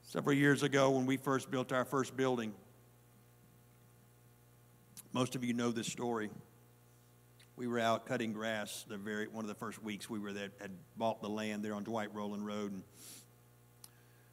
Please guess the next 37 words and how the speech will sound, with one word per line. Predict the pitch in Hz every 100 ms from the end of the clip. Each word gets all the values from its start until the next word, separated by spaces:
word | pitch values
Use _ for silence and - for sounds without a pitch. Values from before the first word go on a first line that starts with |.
| -
we | 127
had |
a | 135
neighbor | 139 147 127
walk | 120 120 -
out, | 117 127 127 113
and | 110
while | 117 117
I | 113
was | 110 - - - - -
out | 110
there | 120
cutting | 113 135 117 107
grass, | 117 120 110 101
he | 113 101 101 -
took | - -
his | 120
pistol | - 135 - 104
out | 101 110
and | 107
he | 104 101 -
unloaded | 117 113 113 107 101
his | 98
pistol | 139 113 101 90
at | 85
us. | 90 - - - - - - - - - - - - -
And, | 98 101 98
uh, | 95 98
he | 95 104
shot | - 127 120 113
until | 101 - 113
he | 107
just | 104 107
ran | 110 113
out | 110 113
of | 104
shells. | 87 120 98 87 82